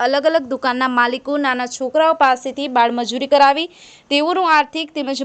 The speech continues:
માનસિક શોષણ કરે છે. જે આધારે ઉપરોક્ત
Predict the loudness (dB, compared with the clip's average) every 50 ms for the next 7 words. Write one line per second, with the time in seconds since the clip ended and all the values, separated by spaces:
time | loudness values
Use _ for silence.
0 | -2 0 0 0 -2 -4 -8 -14 -12 -6 -4 -2 -2 -2 -4 -6 -6 -4 -2 -2
1 | -2 -2 -6 -8 -10 -12 _ _ _ _ -20 _ _ _ 0 2 4 4 4 4
2 | 2 2 0 0 0 -2 -6 -4 -2 -2 -2 -2 -4 -4 -6